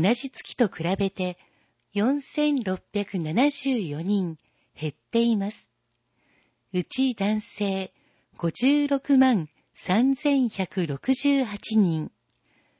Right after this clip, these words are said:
女性六十万千八百八十二人。世帯数は五十九万七百八十六世帯。前の年の同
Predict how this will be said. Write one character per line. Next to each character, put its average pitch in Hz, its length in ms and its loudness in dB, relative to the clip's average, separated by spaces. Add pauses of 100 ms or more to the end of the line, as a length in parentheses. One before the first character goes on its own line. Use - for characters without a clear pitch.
(220)
女 170 160 -4
性 185 480 -4 (440)
六 254 300 0
十 277 380 4
万 240 320 4 (380)
千 269 380 4
八 165 240 -4 (120)
百 226 280 0
八 170 360 0
十 269 280 4
二 - 20 6
人。 214 520 6 (880)
世 - 280 -6
帯 277 160 2
数 - 240 -2
は 170 340 0 (460)
五 165 120 0
十 285 360 2
九 269 380 4
万 220 380 4 (440)
七 185 240 4
百 240 320 0
八 147 320 -2
十 294 280 2
六 269 200 0
世 - 280 -2
帯。 165 280 -6 (1120)
前 277 240 6
の 247 140 6
年 196 300 2
の 175 200 4 (380)
同 156 80 4